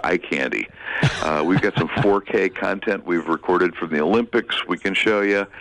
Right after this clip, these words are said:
Speaker 1: and
Speaker 2: Oh.
Speaker 1: boy, does that look good.
Speaker 2: Mm,
Speaker 1: And,
Speaker 2: mm.
Speaker 1: uh,
Speaker 2: All right.
Speaker 1: you know, look,
Speaker 2: So
Speaker 1: look.
Speaker 2: how, how can people find you online, everywhere else, coming by, your hours, that kind of stuff?
Speaker 1: We're at G vibes dot com on the web. We're at twenty ten Round Barn Road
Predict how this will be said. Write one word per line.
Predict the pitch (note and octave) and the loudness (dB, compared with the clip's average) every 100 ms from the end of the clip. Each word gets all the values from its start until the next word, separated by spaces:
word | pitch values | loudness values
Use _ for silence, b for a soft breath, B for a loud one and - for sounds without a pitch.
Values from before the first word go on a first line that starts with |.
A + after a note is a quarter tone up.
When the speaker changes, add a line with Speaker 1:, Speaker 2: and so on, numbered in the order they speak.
| B B | B B
Speaker 1:
and | C3 E2 D#2+ | 2 2 0
Speaker 2:
Oh. | D#2+ | 2
Speaker 1:
boy, | G2+ F#2 | 2 4
does | D#2 | 2
that | D#2+ G2 | 0 0
look | D#2+ - | 0 -2
good. | C#2+ A#1+ - | -2 -2 0
Speaker 2:
Mm, | A3 B3+ B3 F3+ G#2 | 2 4 6 4 2
Speaker 1:
And, | D#2+ D#2 F3+ | -2 -2 2
Speaker 2:
mm. | A3 G3 | 4 4
Speaker 1:
uh, | A#2+ _ _ _ _ _ _ _ - E3 | 0 _ _ _ _ _ _ _ -4 0
Speaker 2:
All | A3 | 2
right. | G#3+ A3 | 4 2
Speaker 1:
you | |
know, | G3+ | 0
look, | - G#3 | 0 2
Speaker 2:
So | E3+ | 2
Speaker 1:
look. | C#3 | 2
Speaker 2:
how, | G#3 - - - - - C#3+ | 0 -4 -20 -20 -20 -10 -2
how | F3+ G#3 | 0 2
can | A3+ F#3+ | 2 4
people | G#3+ G3+ G3+ F3 | 4 4 2 2
find | G3+ G#3+ A#3 G3 | 2 2 4 4
you | G3+ G#3 G3+ | 6 4 4
online, | F3+ F3+ F3+ F3+ G3 G#3 G#3+ F#3 | 2 4 4 4 4 4 4 4
everywhere | F3 F3+ E3+ E3 | 4 4 4 4
else, | F3+ F#3+ E3+ | 4 2 2
coming | - D#3+ D#3 | 2 2 4
by, | D3+ F3 | 4 4
your | E3+ C#3+ | 4 2
hours, | C#3+ F3 F#3 F#3 F3 | 2 2 4 4 4
that | D#3 D3+ | 4 2
kind | - A#2+ | 2 2
of | A2+ | 2
stuff? | - - - - b b b b b b b b - | 0 -2 -4 -12 b b b b b b b b 0
Speaker 1:
We're | G#2+ G2 | 4 4
at | E2+ | 2
G | - F#2+ | 0 0
vibes | F2 E2+ F2 E2 | 2 2 0 0
dot | E2+ - | -2 -2
com | F2 F#2+ | -2 0
on | F#2 F2 | -2 0
the | E2 | 2
web. | F2+ A2+ C3+ | 2 2 0
We're | F2 D2+ | 0 2
at | D2 | 0
twenty | - G#2+ A2+ A2 | -2 0 2 0
ten | - G#2+ G2+ | 0 0 2
Round | G2 G2+ G#2 F#2+ | 0 0 0 0
Barn | G2+ F#2+ | 0 0
Road | F2+ F#2 G2 G#2+ G#2+ | 2 2 4 4 2